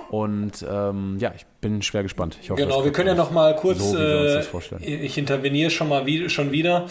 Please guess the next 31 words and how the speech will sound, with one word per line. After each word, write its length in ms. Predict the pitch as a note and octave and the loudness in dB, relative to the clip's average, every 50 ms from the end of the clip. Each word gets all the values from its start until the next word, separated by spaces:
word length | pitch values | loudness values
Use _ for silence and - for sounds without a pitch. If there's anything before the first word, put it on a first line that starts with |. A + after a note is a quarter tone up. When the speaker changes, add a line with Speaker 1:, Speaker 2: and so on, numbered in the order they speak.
| - - - - - - | -8 -10 -10 -10 -8 -2
Speaker 2:
Äh, 180 | - D3 C#3 C3+ | 2 2 4 4
wir 100 | C3+ C#3+ | 4 2
hatten 80 | E3+ | 2
ja 180 | D#3+ D3 D3 D3 | 4 4 4 6
gesagt, 340 | C#3 C#3+ C3 D3 D3+ D3 - | 4 4 4 4 4 4 2
dass 160 | D#3 C#3+ - | -2 0 2
wir 120 | D3+ C#3+ C3+ | 0 0 2
eigentlich 300 | C3 C#3 C#3+ C#3+ C3+ - | 2 0 2 0 -2 0
den, 340 | - D3+ C#3 C3+ C3+ C3+ C3+ | 0 0 2 2 0 0 0
äh, 200 | C3 B2+ C3 C3 | 0 0 2 2
Andreas 400 | C3 B2+ B2+ B2+ C3+ C3 C3 - | 0 0 0 2 0 0 0 -2
Krom 360 | - - - C#3+ D#3 F3 E3 E3+ | -4 0 0 2 2 2 0 -2
zu, 320 | - - E3+ D#3+ D#3 D3 | -2 0 2 2 2 2
zu 160 | C#3+ - D3 C#3 | 0 0 -2 2
Gast 300 | C#3+ C#3+ C#3+ - - - | 4 2 2 2 2 4
haben. 360 | E3 E3 E3+ F3 G3 G3+ G#3+ - - - - - - - - - | 6 6 6 4 2 -4 -8 -10 -12 -18 -18 -18 -18 -18 -18 -18
Das 100 | - - | -4 -2
hat 120 | D#3 D3+ - | -2 0 0
sich 80 | D#3+ | 2
natürlich 360 | D#3 D3 D3 - D3+ D#3 D3+ - | 2 2 2 2 0 0 2 2
auch 220 | E3 D#3+ C#3+ - | 2 2 2 0
Speaker 1:
Genau. 220 | - - - - B2 | -6 -4 -2 -2 0
Speaker 2:
aufgrund 240 | - D#3+ D#3 D3 - | 0 0 0 0 4
der 80 | - | 2
aktuellen 380 | G#3 G3+ - E3 D#3 C#3 C3+ C3 | 2 2 2 0 0 0 2 2
Lage 240 | B2+ C3 C#3 C#3 D3 | 4 4 4 4 2
ein 100 | C#3 C3+ | 2 0
bisschen, 560 | C#3+ C3+ - - D3+ C#3 C3+ C3+ C3+ C#3 C3+ C3 | -2 -2 0 0 2 2 2 2 0 0 0 2
äh, 200 | B2+ B2+ B2+ B2 | 2 2 2 2
verzögert, 600 | - C3 - - - D#3+ E3+ F3 F3+ F3+ F3+ - | 0 -2 -2 2 2 2 4 6 4 4 2 2
aber 580 | B2 B2+ C3+ C3+ C3+ C3+ C3 C3 B2+ A#2+ - | 0 2 2 4 4 4 4 4 2 0 -4